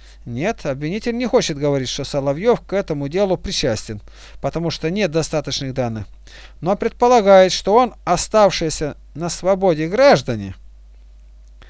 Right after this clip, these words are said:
с рыльцем в пушку могли послать Соловьева в Таганку. Тут бы в самый раз допросить Либерта и Ротенберга. И вызваны они,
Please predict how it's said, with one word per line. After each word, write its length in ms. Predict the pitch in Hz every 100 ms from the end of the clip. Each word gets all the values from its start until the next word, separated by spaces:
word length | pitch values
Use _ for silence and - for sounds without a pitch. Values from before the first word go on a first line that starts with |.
| - - -
с 160 | -
рыльцем 440 | 180 277 247 233 190
в 60 |
пушку 380 | - 226 - 180
могли 300 | 165 175 247
послать 400 | - 175 214 208
Соловьева 600 | - 175 170 196 180 127
в 160 | - -
Таганку. 520 | 147 139 123 - 104 - - - - - - - - - -
Тут 280 | 170 208 160
бы 180 | 175
в 60 | 151
самый 540 | - - 247 233 226
раз 260 | 202 180 143
допросить 560 | 156 - 170 - 165 170
Либерта 400 | 175 160 - 147
и 40 |
Ротенберга. 680 | 156 - 151 135 123 113 110 - - - - - - -
И 140 | 143 180
вызваны 420 | 240 262 269 247
они, 360 | 233 226 214